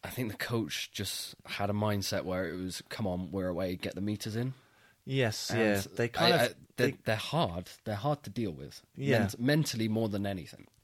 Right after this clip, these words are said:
Speaker 2: I'm very much, you might know with all the tutorials and stuff, but I'm very much quality over quantity.
Speaker 1: Yeah.
Speaker 2: And I think coaches get in the mindset of, "Right, we're in a, we're, we're abroad, we're in such and such a place, and we're doing a fifty meter swim, so we have to get the meters grinded out."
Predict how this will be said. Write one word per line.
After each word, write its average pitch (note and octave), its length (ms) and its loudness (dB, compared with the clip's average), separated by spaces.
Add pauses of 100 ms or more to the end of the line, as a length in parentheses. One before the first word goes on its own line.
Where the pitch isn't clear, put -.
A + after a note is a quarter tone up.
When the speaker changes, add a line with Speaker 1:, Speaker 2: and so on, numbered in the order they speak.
(380)
Speaker 2:
I'm C#3 160 2
very C3 180 6
much, B2+ 280 0
you B2 100 2
might A#2+ 180 4
know A#2 180 4
with G#2+ 80 0
all A2+ 120 2
the G2+ 60 0
tutorials C3+ 460 4
and A2 100 -2
stuff, G#2+ 240 0
but G2 60 -2
I'm G2+ 60 -2
very A#2 200 4
much A2 220 -4
quality A2+ 440 -2
over G2 160 -2
quantity. G#2 560 -4 (260)
Speaker 1:
Yeah. G#2 120 -10 (220)
Speaker 2:
And G#2 300 -2
I G2+ 60 0
think A2 300 -6
coaches G#2+ 320 -4
get E2 120 -2
in F#2+ 80 -2
the G#2+ 80 0
mindset G#2 400 0
of, F#2+ 340 -2 (140)
"Right, F#2+ 180 -2
we're G#2 160 2
in G#2 80 0
a, F#2+ 60 -2
we're, G2 340 -4 (100)
we're G2+ 120 -4
abroad, B2 440 2 (420)
we're G2 180 -6
in G2 100 -4
such - 240 -4
and A2 100 -4
such - 160 -6
a A2 40 -6
place, A2 320 0
and G2 80 -2
we're F#2+ 60 -2
doing G2+ 220 -2
a G2 40 -6
fifty - 280 -6
meter A2 240 -4
swim, A2 340 -2
so - 120 -8
we G2+ 80 -4
have A2+ 220 -6
to - 80 -8
get - 160 -2
the G#2+ 80 -4
meters A2 520 -6 (260)
grinded G#2 360 -2
out." G#2+ 180 0